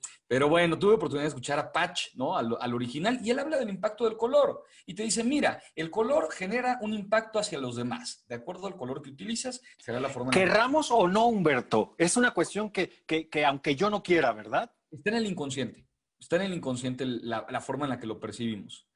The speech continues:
Speaker 1: Y lo mágico de lo que habla Patch Adams es que sí, la gente lo percibe,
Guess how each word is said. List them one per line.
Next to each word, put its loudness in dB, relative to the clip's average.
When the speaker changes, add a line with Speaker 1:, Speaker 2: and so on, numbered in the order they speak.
Speaker 1:
Y -10
lo 0
mágico -6
de -6
lo -8
que -6
habla -6
Patch -6
Adams -4
es -6
que -6
sí, -10
la 0
gente -4
lo -2
percibe, -6